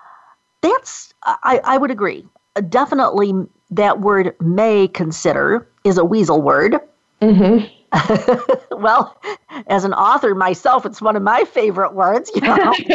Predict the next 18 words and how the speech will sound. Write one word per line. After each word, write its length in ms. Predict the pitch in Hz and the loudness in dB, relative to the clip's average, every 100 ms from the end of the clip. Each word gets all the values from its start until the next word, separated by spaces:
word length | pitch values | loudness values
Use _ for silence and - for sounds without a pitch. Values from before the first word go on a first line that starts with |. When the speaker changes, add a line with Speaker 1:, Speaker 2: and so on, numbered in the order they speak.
| - | 0
Speaker 2:
<laughs> 280 | - - 208 | 0 -2 0
Right. 240 | 196 233 | 0 2
<laughs> 1000 | - - 330 294 285 302 320 320 285 - | 0 0 0 2 2 2 2 0 -4 -6
Speaker 1:
Thus 260 | 190 269 269 | -2 -2 -2
and 180 | 294 240 | -8 -8
such 400 | - 247 240 - - | -2 -2 -2 -16 -14
may 800 | 190 202 233 240 311 285 226 226 | -6 0 2 4 4 4 4 4
happen. 600 | 190 190 185 - 185 190 294 539 - | 4 2 2 2 2 2 0 -2 0
Speaker 2:
<laughs> 200 | - 277 | 0 0
Sure. 500 | - 440 214 196 214 - 247 - 233 | -2 -2 0 0 -2 -4 -4 -2 -4
<laughs> 400 | - 202 - - | -4 -8 -14 -2
Speaker 1:
Um, 480 | 240 226 214 196 - _ _ _ - | 2 4 2 -2 -12 _ _ _ -8
but 260 | 202 247 247 | -2 -2 -2
there's, 460 | 220 254 247 - - - - _ - _ _ _ _ - | 0 2 2 -2 -18 -20 -20 _ -20 _ _ _ _ 0
there's 220 | 247 - | 0 2
this 180 | 220 - | -4 -2
emphasis 640 | 240 277 339 - 208 196 - | -4 0 -2 0 -2 -2 -4
on 380 | 202 185 180 | -2 0 -2